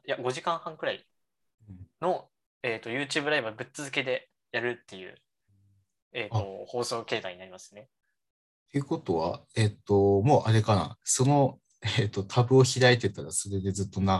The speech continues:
Speaker 2: れてるみたいな感じ？
Speaker 1: そうなんですよ。そ-、もう、例えば、えーと、
Speaker 2: うん。
Speaker 1: まあ、Twitter、えーと、一日一ツイート今運営してるんですけど、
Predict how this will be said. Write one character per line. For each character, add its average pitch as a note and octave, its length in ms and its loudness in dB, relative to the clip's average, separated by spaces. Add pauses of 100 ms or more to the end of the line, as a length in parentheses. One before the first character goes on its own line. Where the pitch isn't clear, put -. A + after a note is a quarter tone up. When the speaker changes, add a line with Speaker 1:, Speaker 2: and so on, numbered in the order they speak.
Speaker 2:
れ F#2+ 80 4
て E2 140 -10
る C#2 80 -14
み - 80 -18
た - 120 -20
い - 40 -20
な - 20 -20
感 - 80 -20
じ？ - 80 -10
Speaker 1:
そ C#3+ 300 0
う - 20 2
な B2+ 80 2
ん A#2+ 100 -8
で A2 100 -12
す - 120 -16
よ。 A2+ 80 -6
そ-、 - 240 -10
も B2+ 340 0
う、 - 640 -8
例 F#3 160 6
え E3+ 40 0
ば、 F3+ 340 6 (260)
え C3+ 320 -4
ー F#2+ 40 -4
と、 C3 80 -4
Speaker 2:
う - 20 -8
ん。 - 20 -6
Speaker 1:
ま - 240 0
あ、 - 40 -20 (140)
Twitter、 G3 580 2 (320)
え C3+ 80 -2
ー B2+ 40 -8
と、 A#2+ 340 -2
一 C3 160 -6
日 C#3 240 -6
一 - 120 -6
ツ - 140 -2
イ D#3 40 0
ー C#3 60 -6
ト B2 60 -2
今 A2 180 -4
運 A2+ 160 -8
営 A#2 60 -4
し - 80 -10
て A#2+ 80 -8
る A2 60 -14
ん - 20 -18
で F#2+ 80 -20
す - 40 -18
け G2+ 100 -14
ど、 G2 60 -14